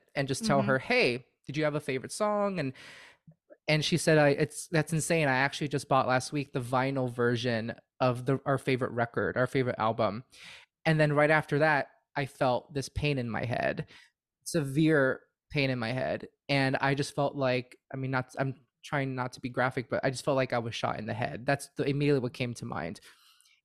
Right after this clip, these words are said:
Speaker 1: And I was too afraid to tell her that because I felt like I didn't want to trigger her or I didn't want to upset her. So I asked our mutual friend, who confirmed for me, "Yeah, I think that's how he passed." And I actually looked up a news article 'cause he was covered in the news. Unfortunately, his pa-,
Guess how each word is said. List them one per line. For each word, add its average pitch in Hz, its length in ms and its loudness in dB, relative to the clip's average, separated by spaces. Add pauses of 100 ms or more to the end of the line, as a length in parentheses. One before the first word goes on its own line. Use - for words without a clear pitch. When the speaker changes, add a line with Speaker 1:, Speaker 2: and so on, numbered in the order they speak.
Speaker 1:
And 151 160 4
I 147 100 4
was 147 180 2
too 214 160 0
afraid 185 300 2
to - 80 -20
tell 135 240 -2
her 185 220 0
that 202 280 2
because 147 300 -4
I 143 80 2
felt 139 300 -2
like 131 420 -2
I 139 80 0
didn't 143 120 0
want 127 140 -4
to - 40 -10
trigger 175 320 0
her 165 340 4
or 131 220 0
I 127 80 0
didn't 143 100 -2
want 139 120 -4
to - 100 -8
upset - 400 -2
her. 180 240 4
So 147 240 0
I 135 80 4
asked 135 300 0
our 143 80 0
mutual 143 440 -2
friend, - 500 -4 (500)
who 165 80 2
confirmed 135 540 0
for - 80 -6
me, 127 260 -2
"Yeah, 139 220 0
I 123 80 0
think 131 240 -6
that's 139 160 -8
how 131 140 -2
he 131 160 -12
passed." - 520 -4
And 139 120 2
I - 20 4
actually 160 320 2
looked 147 240 0
up 139 100 -4
a 131 60 -2
news 143 280 -2
article 120 420 0
'cause - 160 -6
he 147 100 -2
was 135 140 -2
covered 139 280 0
in 123 120 -4
the 117 60 -8
news. 127 340 -8
Unfortunately, 123 420 -4
his 131 100 -4
pa-, 131 220 -4